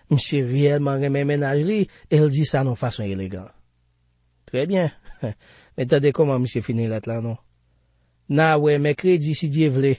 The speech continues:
si l pa fè la pli. <laughs> An teori,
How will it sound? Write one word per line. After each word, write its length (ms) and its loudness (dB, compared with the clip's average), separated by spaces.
si 160 -2
l 120 2
pa 140 0
fè 140 -2
la 160 -2
pli. 160 -10
<laughs> 240 -6
An 120 4
teori, 560 4